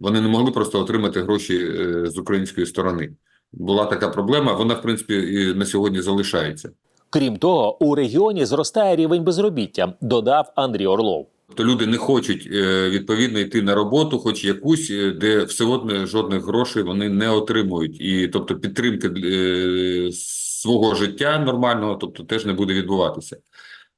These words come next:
Speaker 1: Також на рівень безробіття дуже впливає на сьогодні і хвиля, е, нових мешканців з різних регіонів Росії, які, е, заполонили просто цю територію, яких, м, заманюють на ці території.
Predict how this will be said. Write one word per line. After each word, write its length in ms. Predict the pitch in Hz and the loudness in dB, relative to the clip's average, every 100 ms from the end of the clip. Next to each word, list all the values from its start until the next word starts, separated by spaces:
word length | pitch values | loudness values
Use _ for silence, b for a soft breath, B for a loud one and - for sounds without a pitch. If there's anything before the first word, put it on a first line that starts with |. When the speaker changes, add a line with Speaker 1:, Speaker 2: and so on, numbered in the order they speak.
| _ | _
Speaker 1:
Також 360 | - 160 160 - | -4 0 0 2
на 120 | 131 | 2
рівень 400 | 127 139 120 101 | 2 2 2 0
безробіття 720 | 107 117 113 123 123 156 156 | 0 0 2 2 2 0 0
дуже 400 | 107 - 151 147 | -2 2 2 4
впливає 560 | 110 - 113 113 139 135 | 0 0 0 2 2 2
на 120 | 107 | -2
сьогодні 760 | 98 104 98 131 120 120 110 B B _ _ | -2 -4 2 2 2 0 0 B B _ _
і 320 | 82 98 110 | -6 -2 -2
хвиля, 720 | 107 110 117 139 127 117 110 104 | -2 0 2 4 4 2 2 2
е, 540 | 104 101 101 101 98 | 2 4 6 6 4
нових 360 | 95 117 131 - | 2 2 0 0
мешканців 640 | 120 117 - 95 - 82 - _ _ - | -2 -2 -4 -8 -8 -12 -14 _ _ -10
з 220 | 92 87 | -6 0
різних 420 | 107 123 110 98 | 2 4 2 0
регіонів 440 | 107 101 101 98 104 | 0 2 2 2 0
Росії, 540 | 110 - 160 156 135 | -2 0 0 2 0
які, 340 | 104 127 123 B B B 98 | 0 0 -2 B B B 0
е, 180 | 98 | 2
заполонили 600 | 98 110 127 127 120 98 | 2 0 0 2 2 0
просто 380 | 92 98 95 95 | -2 -4 -4 -6
цю 180 | 85 101 | -4 -4
територію, 560 | 104 107 107 151 131 101 | 0 0 2 4 4 4
яких, 300 | 98 123 120 B B _ | 2 0 -2 B B _
м, 300 | 104 95 85 | -6 -2 -2
заманюють 720 | 101 120 135 127 104 95 - | 0 0 2 2 0 -2 -4
на 200 | 82 98 | -6 -4
ці 160 | 92 110 | -2 -2
території. 680 | 104 101 110 90 80 78 | 0 2 2 2 0 -4